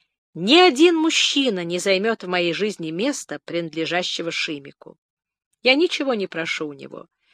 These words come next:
Возможно, это больше всего и вдохновляет меня. Я хочу только отдавать и буду счастлива, если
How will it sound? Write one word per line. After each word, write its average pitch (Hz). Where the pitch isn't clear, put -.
Возможно, 311
это 254
больше 262
всего 262
и 240
вдохновляет 190
меня. 139
Я 214
хочу 269
только 330
отдавать 214
и 214
буду 226
счастлива, 165
если 233